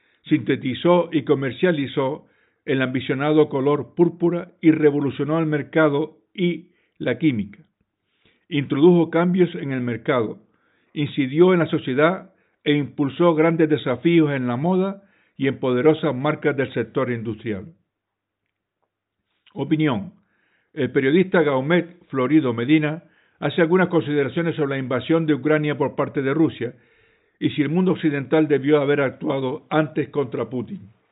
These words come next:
Un placer, la lectura. Ana María Florido Ramos habla de Lluvia Fina, una novela de Luis Landero, sobre la que el autor dijo: "Con esta novela me ocurrió algo que creo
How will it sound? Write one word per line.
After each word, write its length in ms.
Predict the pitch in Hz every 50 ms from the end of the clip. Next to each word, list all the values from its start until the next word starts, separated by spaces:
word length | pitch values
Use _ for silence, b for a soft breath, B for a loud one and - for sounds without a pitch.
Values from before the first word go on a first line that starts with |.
| _ _ _ _ _ _ _ _ _ _ _ _ _ _ _ _ _ _ _ _ _ _ _ _ _ _ _ _ _
Un 200 | - 165 165 165
placer, 600 | - 160 147 135 - 170 165 170 170 - - _ _ _ _ _ _ _
la 140 | - 120 120
lectura. 440 | 117 117 107 107 - 131 104 95 - - _ _ _ _ _ _ _ _ _ _ _ _
Ana 200 | - - 117 120
María 280 | 120 120 131 160 185 175
Florido 380 | - 151 143 143 143 131 131
Ramos 400 | 127 135 147 147 143 147 156 151 - _ _ _ _ _ _ _ _ _ _ _ _ -
habla 280 | - 151 156 175 160 151
de 240 | 147 139 143 - -
Lluvia 360 | 180 127 185 190 180 170 151
Fina, 440 | - - 139 107 95 95 92 95 - _ _ _ _ -
una 220 | - 135 147 151
novela 380 | 151 151 147 151 170 165 160 143
de 140 | 135 131
Luis 180 | 127 147 165 151
Landero, 560 | 151 135 120 123 123 156 151 127 120 147 165 - _ _ _ _ _ _ _ _ _ _ _ -
sobre 200 | 156 147 143 143
la 100 | 139 131
que 80 | 139
el 80 | 131 131
autor 440 | 127 123 123 - 170 175 180 175 - - - - - _ -
dijo: 480 | - 127 196 175 104 92 95 87 - - _ _ _ _ _ _ _ _ _ _
"Con 180 | - 135 143 185
esta 240 | 196 185 190 180
novela 340 | 160 156 156 165 180 180 170
me 100 | 156 151
ocurrió 360 | 139 127 143 143 143 165 170
algo 280 | 156 170 170 170 165 160
que 180 | 165 151 131 117
creo 440 | - 160 170 160 165 170 185 -